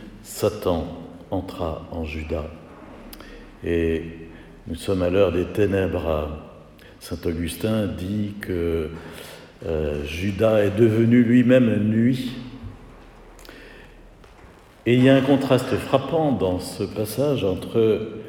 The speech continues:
cette atmosphère un peu glauque,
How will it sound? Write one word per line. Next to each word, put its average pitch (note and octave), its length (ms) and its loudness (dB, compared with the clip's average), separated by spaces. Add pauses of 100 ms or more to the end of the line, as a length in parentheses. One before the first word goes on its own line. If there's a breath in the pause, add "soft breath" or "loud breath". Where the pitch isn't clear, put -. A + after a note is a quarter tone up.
(260 loud breath)
cette - 560 -8
atmosphère F#2+ 720 -2
un D#2 40 -2
peu E2 140 -6
glauque, G#2 480 2